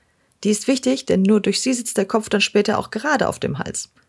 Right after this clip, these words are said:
Das darunterliegende Skelett stützt den Kopf damit nämlich perfekt ab. Bei Tieren ist das ein bisschen anders. Beim Schimpansen zum Beispiel sitzt das Hinterhauptsloch, also der Teil am Schädel, mit dem der Kopf mit der Wirbelsäule verbunden ist, viel weiter unten.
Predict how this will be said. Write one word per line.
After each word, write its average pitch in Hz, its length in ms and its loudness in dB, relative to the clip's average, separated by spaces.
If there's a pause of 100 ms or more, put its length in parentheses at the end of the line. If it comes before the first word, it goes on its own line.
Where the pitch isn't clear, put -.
(120)
Das - 160 -6
darunterliegende 180 520 2
Skelett 226 340 -2
stützt - 300 -4
den 185 100 0
Kopf 196 260 -4
damit 160 300 -4
nämlich - 220 -8
perfekt - 520 -6
ab. - 220 -6 (360)
Bei 165 100 0
Tieren 294 260 -2
ist 277 120 -4
das 208 120 -2
ein 170 100 0
bisschen - 320 -6
anders. 269 440 -2 (260)
Beim 165 100 -4
Schimpansen 226 500 0
zum 180 180 -2
Beispiel 185 360 0
sitzt 196 220 -4
das 170 120 -2
Hinterhauptsloch, 226 800 0
also 180 300 0
der 320 280 0
Teil 175 220 -4
am 160 140 -2
Schädel, 202 440 2 (300)
mit 165 180 -4
dem 160 160 0
der 143 100 -2
Kopf - 400 -4
mit 160 100 -2
der 147 100 0
Wirbelsäule 165 380 2
verbunden 156 480 -2
ist, - 300 -4
viel 262 460 0
weiter 185 300 0
unten. 208 420 0